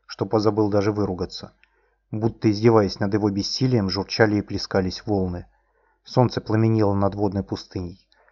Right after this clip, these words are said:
В парусе свистел ветер, и, словно предостерегающий поднятый к небу палец, высился вдалеке пик Ригонской скалы.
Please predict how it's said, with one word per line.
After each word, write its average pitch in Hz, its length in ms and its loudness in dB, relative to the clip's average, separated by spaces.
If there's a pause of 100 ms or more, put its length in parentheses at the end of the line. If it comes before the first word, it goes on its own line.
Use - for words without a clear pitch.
(460)
В - 140 -20
парусе 143 400 4
свистел 95 420 -4
ветер, 117 460 0 (400)
и, 113 80 -4
словно 107 360 0
предостерегающий 104 1040 2
поднятый 104 440 0
к - 40 -8
небу 101 280 2
палец, 139 500 0 (300)
высился 131 420 0
вдалеке 110 420 0
пик 107 300 -4
Ригонской 101 480 -4
скалы. 87 500 -2